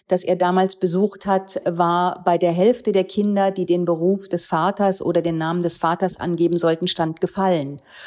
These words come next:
Und das ist die Angst, die in dieser Generation wieder hochkommt. Ich glaube, einer der C-S-U-Granten hat auch gesagt, niemand, der auch nur eine Art Restverstand hat, äh, kann einen Krieg mit Russland wollen. Also das,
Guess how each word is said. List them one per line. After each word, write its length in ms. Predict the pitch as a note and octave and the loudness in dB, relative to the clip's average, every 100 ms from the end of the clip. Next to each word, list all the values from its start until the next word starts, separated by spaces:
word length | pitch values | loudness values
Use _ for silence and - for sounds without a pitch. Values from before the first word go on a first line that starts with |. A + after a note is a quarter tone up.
| - _ _ | -20 _ _
Und 180 | F#3+ G3 | -2 2
das 220 | G3+ A3+ | 0 0
ist 220 | - - | -4 -2
die 160 | G#3+ - | -2 0
Angst, 500 | E3+ F#3+ A3 - - | 0 2 0 0 -2
die 80 | F#3+ | -2
in 240 | - F3 | 0 -2
dieser 380 | F3 A#3 A3+ D3+ | 0 2 2 2
Generation 840 | - C3 C#3 - - - - C#3 | 0 -4 -6 -8 -4 -4 -4 -4
wieder 300 | D#3 D#3 C#3+ | -4 -4 -2
hochkommt. 680 | C#3+ C3+ - D3 C#3 C#3 - | -2 -4 -8 -8 -8 -8 -10
Ich 100 | - | -4
glaube, 300 | D#3 E3+ F3 | 0 0 -2
einer 300 | D3+ F#3 F3+ | -2 0 2
der 120 | E3+ | 0
C-S-U-Granten 840 | E3+ F3+ E3+ G3+ - D#3 E3 E3+ E3 | 2 2 0 -4 -6 -6 -6 -6 -4
hat 180 | D#3+ | -2
auch 200 | - B2 | -2 -2
gesagt, 380 | - D#3 D#3 - - - - | -2 0 -2 -4 -14 -20 -4
niemand, 300 | F#3 F#3 E3+ | 2 2 4
der 140 | E3+ D#3+ | 2 2
auch 80 | |
nur 200 | D#3+ E3 | 0 -2
eine 280 | - E3 E3+ | -2 -4 -4
Art 160 | D#3+ - | -6 -4
Restverstand 800 | F3+ - - D#3+ - D3+ D3 D3+ | -2 -4 -4 -4 -2 -2 -4 -2
hat, 220 | E3 E3 - - - _ _ | -4 -4 -14 -20 -20 _ _
äh, 160 | - D#3+ | -8 -8
kann 320 | - F#3 F3 | -2 0 0
einen 180 | D#3 D#3 | -2 -6
Krieg 260 | - - | -8 -8
mit 140 | E3+ - | -4 -2
Russland 460 | F3 - C#3 B2+ | -2 -2 -6 -4
wollen. 360 | B2+ C3 C3 C3 - _ - | -4 -2 -6 -12 -20 _ -10
Also 200 | - F3 | 0 2
das, 380 | F#3+ G#3+ A#3+ - | 4 2 0 -4